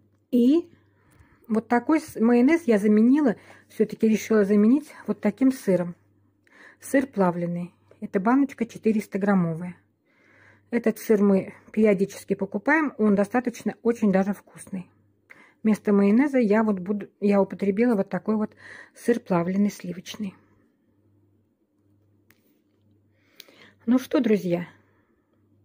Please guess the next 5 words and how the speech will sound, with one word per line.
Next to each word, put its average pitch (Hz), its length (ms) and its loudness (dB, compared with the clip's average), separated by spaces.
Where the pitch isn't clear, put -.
посмотрим, 214 580 -2
как - 200 -6
я 220 100 2
это 220 140 -4
сделала. 175 540 -6